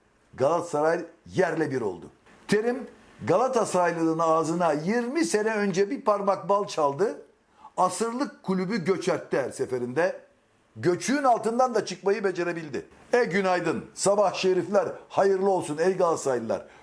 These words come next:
Bu sefer uyanın bari. Gerçekler bir maçta çok net bir şekilde ortaya çıktı. Bunu da görmezseniz neyi göreceksiniz? Terim duvara tosladı, duvara.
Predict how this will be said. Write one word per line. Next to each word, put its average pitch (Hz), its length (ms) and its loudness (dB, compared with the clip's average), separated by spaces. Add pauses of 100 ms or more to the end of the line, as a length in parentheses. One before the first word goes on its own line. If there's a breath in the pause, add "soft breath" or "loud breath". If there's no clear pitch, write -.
(120)
Bu 226 160 0
sefer 185 360 2
uyanın 135 520 -2
bari. 92 300 -2 (400)
Gerçekler 202 760 2
bir 269 140 0
maçta 233 720 0
çok 294 480 0 (100)
net 240 520 -2
bir 269 60 2
şekilde 151 440 -2
ortaya 113 420 0
çıktı. - 340 -10 (320 loud breath)
Bunu 233 200 2
da 233 100 4
görmezseniz 208 840 0 (2500)
neyi 190 180 0
göreceksiniz? 117 760 -2 (340)
Terim 165 320 0
duvara 147 320 2
tosladı, 107 440 -2
duvara. 127 480 0